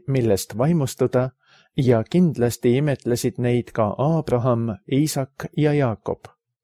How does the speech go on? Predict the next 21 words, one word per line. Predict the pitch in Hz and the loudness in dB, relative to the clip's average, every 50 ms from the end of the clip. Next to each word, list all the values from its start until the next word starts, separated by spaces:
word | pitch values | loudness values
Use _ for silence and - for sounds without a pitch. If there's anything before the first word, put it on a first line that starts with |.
| _ _ _ _ _ _ _ _ _ - - - - - - - | _ _ _ _ _ _ _ _ _ -20 -20 -20 -20 -16 -6 -2
Aga | 143 147 139 - 139 135 | 0 0 2 2 0 0
nad | 123 123 117 101 | 2 0 0 0
igatsesid | 143 156 156 147 127 - - - 135 - 151 139 - | 0 0 0 -2 -2 -2 -2 -4 -2 0 -2 -2 -2
midagi | 151 156 156 175 160 151 - 156 165 | 0 0 2 2 0 0 0 0 2
veelgi | 180 147 117 101 98 - 110 | 4 2 2 2 0 -2 -2
paremat. | - 110 104 101 101 98 90 80 - _ _ - - - _ _ _ _ _ _ _ _ _ _ - - - - - _ - | 0 0 0 0 0 0 -2 -4 -6 _ _ -20 -20 -20 _ _ _ _ _ _ _ _ _ _ -20 -20 -20 -20 -10 _ 0
Nad | 143 135 120 - _ _ | 0 0 0 -2 _ _
teadsid, | - 170 180 165 135 - - - 143 123 - - - | 2 2 4 4 2 0 -2 0 0 0 -2 -2 -2
et | - 147 120 - - | 0 0 0 -2 -2
see | - - 160 165 156 127 | -2 0 2 2 2 2
maa | 131 143 143 139 131 | 0 0 0 0 -2
polnud | - - 127 123 131 135 131 127 | 0 2 2 2 2 0 -2 -2
nende | 151 156 156 180 170 | -2 -2 0 2 2
lõplik | 175 170 170 _ - 120 107 95 - - - | 2 2 2 _ -2 -2 -2 -2 0 0 2
eesmärk. | 110 104 101 101 - 110 90 - - - _ - - - _ _ _ _ _ _ _ _ _ _ _ _ _ - - - _ _ - | 2 2 2 0 -2 -2 -4 -4 -4 -8 _ -18 -18 -18 _ _ _ _ _ _ _ _ _ _ _ _ _ -20 -20 -20 _ _ 0
Nad | 139 135 131 120 | 2 2 2 2
igatsesid | 151 160 - 151 139 - - 160 143 - 160 - _ - | 0 0 0 -2 -4 -2 0 0 2 2 0 -2 _ 0
tõelisele | 185 160 127 107 92 104 104 - 117 98 95 98 98 | 2 2 2 2 2 0 0 2 2 2 2 2 0
isamaale. | 110 110 - 117 98 95 95 92 85 80 82 85 - - 92 - _ _ _ _ _ _ _ _ _ _ _ _ _ _ _ _ _ _ _ _ _ _ _ _ - _ _ _ - | 0 0 0 0 0 0 0 -2 -2 -2 -2 -4 -4 -6 -8 -12 _ _ _ _ _ _ _ _ _ _ _ _ _ _ _ _ _ _ _ _ _ _ _ _ -20 _ _ _ -10
Seesama | - - 143 127 117 110 - - 160 160 143 110 101 98 | -4 0 2 2 2 2 0 0 0 2 2 0 -2 -2
soov | - - 160 165 151 135 117 | 0 2 2 4 2 2 0